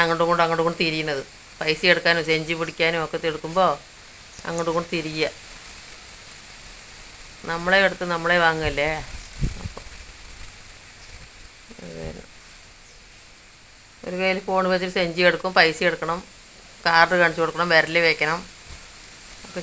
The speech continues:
ചെയ്യുമ്പോ അങ്ങോട്ടും ഇങ്ങോട്ടും അതൊക്കെ തിരിയുക. കുറച്ച് നടക്കാനുണ്ട്, എന്നാലും കുഴപ്പമില്ല.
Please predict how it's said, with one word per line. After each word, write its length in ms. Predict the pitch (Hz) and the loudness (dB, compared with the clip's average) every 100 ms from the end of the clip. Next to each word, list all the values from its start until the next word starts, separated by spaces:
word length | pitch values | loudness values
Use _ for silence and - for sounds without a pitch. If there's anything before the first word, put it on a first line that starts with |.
| 180 | -6
ചെയ്യുമ്പോ 360 | 170 165 170 196 156 147 - - - - - | -4 -4 -4 -4 -4 -8 -16 -18 -18 -16 -12
അങ്ങോട്ടും 240 | 165 165 | -8 -6
ഇങ്ങോട്ടും 180 | 165 160 | -6 -6
അതൊക്കെ 200 | 160 170 - | -6 -8 -8
തിരിയുക. 320 | 147 139 135 - - - - - - - - - - - - - - - - - - - - - - - - - - - - - - - - - - - - - - - - - - - - - | -8 -8 -10 -10 -16 -16 -14 -14 -14 -14 -14 -14 -14 -14 -14 -14 -14 -14 -14 -14 -12 -12 -12 -14 -12 -12 -14 -14 -14 -14 -14 -12 -12 -12 -12 -12 -12 -12 -12 -12 -14 -12 -14 -12 -14 -12 -12 -6
കുറച്ച് 380 | 185 175 - - 285 | -4 -4 -4 2 4
നടക്കാനുണ്ട്, 520 | 240 202 185 151 135 - - - - - - - - - - - - - - - - - | 4 4 4 2 -4 -10 -12 -14 -14 -14 -14 -16 -16 -16 -16 -16 -16 -16 -16 -16 -16 -14
എന്നാലും 240 | 185 196 226 | -8 -4 0
കുഴപ്പമില്ല. 320 | 226 185 185 | 2 2 4